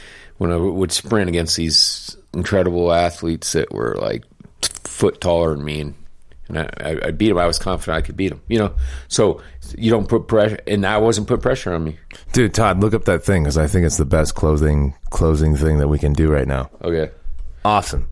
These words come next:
Speaker 2: Check it out. I bet, I guess you can, while you're looking that up, I guess you can, um, if you miss someone,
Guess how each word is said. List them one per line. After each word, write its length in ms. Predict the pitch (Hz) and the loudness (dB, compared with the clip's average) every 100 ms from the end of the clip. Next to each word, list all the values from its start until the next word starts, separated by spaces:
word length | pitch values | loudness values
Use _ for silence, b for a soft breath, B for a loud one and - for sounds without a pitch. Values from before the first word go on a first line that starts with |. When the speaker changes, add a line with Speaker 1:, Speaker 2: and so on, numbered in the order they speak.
| - | -6
Speaker 2:
Check 240 | - 110 101 | 0 0 4
it 60 | 95 | 4
out. 320 | 87 - - - - - | 4 0 -6 -20 -20 -4
I 80 | 117 | 0
bet, 180 | 151 175 | 2 2
I 80 | 120 | 2
guess 180 | 156 - | 2 2
you 80 | 170 | 0
can, 220 | 117 92 | 2 2
while 260 | - 117 165 | 2 4 6
you're 140 | 113 | 6
looking 260 | 95 92 87 | 4 2 2
that 140 | 82 | 2
up, 220 | 80 80 | 2 0
I 100 | - 98 | 0 2
guess 220 | 131 131 | 2 2
you 100 | 107 | 0
can, 180 | 92 85 | 2 2
um, 360 | 82 78 76 B B B B B B B B - - - | 2 0 -4 B B B B B B B B -20 -8 -2
if 160 | 104 | 0
you 120 | 107 107 | 4 4
miss 200 | 139 147 | 4 2
someone, 500 | 135 113 107 92 | 2 4 4 2